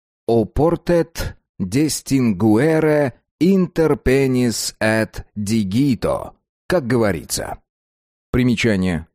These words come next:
То есть не стоит путать член с пальцем. Конец примечания. Пришел тут как-то раз на прием один парнишка. Павел,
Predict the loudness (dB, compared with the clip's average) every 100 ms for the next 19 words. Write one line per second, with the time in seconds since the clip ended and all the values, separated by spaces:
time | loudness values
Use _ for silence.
0 | -4 0 0 0 0 0 -2 0 -2 -2
1 | -2 -2 -4 -2 0 0 -2 -2 0 0
2 | -2 -6 -6 _ -4 0 0 -2 -2 0
3 | 0 -2 -2 -6 -10 _ _ _ _ _
4 | _ -2 -2 0 -2 -2 0 -2 -2 -4
5 | -4 -2 -2 -2 -2 -2 0 0 0 -2
6 | 0 0 -2 -4 -6 -8 -10 -12 -14 -18
7 | _ _ _ _ -2 0 0 -4 -8